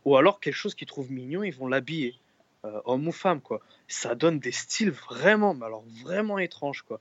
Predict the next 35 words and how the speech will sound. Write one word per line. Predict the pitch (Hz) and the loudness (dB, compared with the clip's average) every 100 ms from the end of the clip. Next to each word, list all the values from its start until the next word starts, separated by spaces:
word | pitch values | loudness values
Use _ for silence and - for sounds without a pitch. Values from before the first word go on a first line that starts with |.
| - - | -12 -10
Et | 262 - - | -12 -12 -6
c'est | 139 | -4
vrai | 180 | -4
que | - | -6
la | - | -4
première | - 151 139 | -2 -2 -2
fois, | 233 | -4
je | 139 | -4
me | |
suis | 120 - | -10 -12
dit, « | 156 - | -12 -12
Mais | 117 | -14
c'est | - - - | -12 -12 -12
pas | - 151 - | -12 -12 -10
possible. » | 170 - 151 - _ _ _ _ _ _ - | -10 -8 -10 -14 _ _ _ _ _ _ -10
Enfin, | 127 | -8
je | 120 | -6
sais | 120 120 | -4 -2
même | 123 135 | -2 -2
pas | - | -6
comment | - 135 143 | -8 -2 -2
on | 127 | -2
peut | - | 0
arriver | 120 117 120 139 | 0 0 0 0
à, | 156 117 107 - _ _ _ _ _ _ _ _ _ _ _ | 2 0 -4 -8 _ _ _ _ _ _ _ _ _ _ _
à, | 120 117 | 0 2
à | 117 | -2
s'habiller | - 123 120 127 | -4 -4 0 -2
comme | 123 185 | 0 -2
ça. | 233 208 | -2 -4
C'est, | - 123 | -6 -4
c'est | - | -4
vraiment | 120 120 147 | -4 -2 -2
bizarre, | 151 190 262 240 | 0 2 2 2
quoi. | - 123 | 2 2